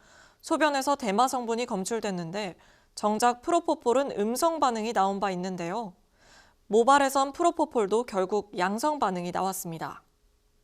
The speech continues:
소변 검사는 비교적 짧은 기간 안에 사용한 마약류만 검출되는 반면 모발 검사에서는 일 년 이내 복용한 마약류 대부분을 확인할 수 있는데요.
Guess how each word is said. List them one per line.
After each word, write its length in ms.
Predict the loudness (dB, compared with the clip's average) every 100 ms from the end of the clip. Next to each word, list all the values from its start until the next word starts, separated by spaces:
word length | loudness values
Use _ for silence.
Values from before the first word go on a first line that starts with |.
| _ _ _ -20 -20 _ _ -4
소변 320 | 2 4 2
검사는 640 | 0 -2 -4 -4 -6 -6
비교적 500 | -6 -4 2 2 0
짧은 400 | 0 0 0 -4
기간 320 | -4 -2 0
안에 180 | -2 -4
사용한 460 | -4 -6 -4 -6 0
마약류만 760 | 2 2 0 -4 -6 -6 -8 -10
검출되는 680 | -8 -6 -4 -4 -4 -4
반면 460 | -6 -6 -6 -8 -10 _ _ _ _
모발 340 | 2 4 4
검사에서는 800 | 4 0 -2 -4 -4 -8 -10 -12 -16 _ _
일 180 | -2 2
년 200 | 2 2
이내 220 | 0 -2
복용한 560 | -2 -2 -2 -2 -4 -2
마약류 480 | 0 0 -2 -6
대부분을 640 | -8 -6 -2 -2 -2 -2 -2
확인할 320 | -2 -4 -6
수 160 | -8 -8
있는데요. 640 | -6 -8 -8 -10 -10